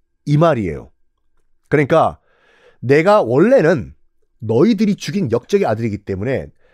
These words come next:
왕이 된 내-, 지금 내가 너희들 다 죽여야지 속이 시원하게 풀리겠지만 나는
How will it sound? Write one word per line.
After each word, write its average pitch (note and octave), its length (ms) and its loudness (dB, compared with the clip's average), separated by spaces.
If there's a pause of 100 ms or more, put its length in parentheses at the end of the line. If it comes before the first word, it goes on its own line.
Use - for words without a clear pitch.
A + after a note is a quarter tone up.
(300)
왕이 D3+ 420 0
된 E3+ 200 0
내-, C#3+ 160 -8
지금 E3 440 -2
내가 A#2+ 200 -2
너희들 C#3 260 -2
다 C#3 180 -4
죽여야지 D#3 920 0 (640)
속이 D3+ 320 -4
시원하게 F3 500 0
풀리겠지만 B2 1000 -4 (800)
나는 E3 400 -2